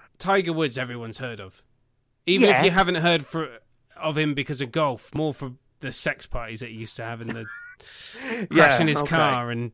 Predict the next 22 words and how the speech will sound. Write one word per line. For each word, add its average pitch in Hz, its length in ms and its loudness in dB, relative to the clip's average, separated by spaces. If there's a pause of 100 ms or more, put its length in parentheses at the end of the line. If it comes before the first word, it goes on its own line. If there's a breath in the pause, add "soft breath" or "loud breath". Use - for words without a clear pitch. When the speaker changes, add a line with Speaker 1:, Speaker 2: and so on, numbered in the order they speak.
(140)
Speaker 1:
things 135 260 0
like 131 200 -2
that. 117 360 -2
Speaker 2:
Yeah. 113 180 -20
Speaker 1:
People 151 280 -2
have 135 120 -4
heard 135 180 -2
the 131 80 -6
Speaker 2:
Yeah. 131 80 -6
Speaker 1:
scandals, 110 520 -6
so 117 260 -12
people 135 420 -8
know 127 180 -2
Speaker 2:
Yeah. 120 140 -2
Speaker 1:
him 107 40 -12
from 120 200 -10
that, 113 320 -8
but 120 220 -12
he 120 240 -12
was 123 200 -8
a 113 220 -10
Speaker 2:
Yeah. 113 180 -10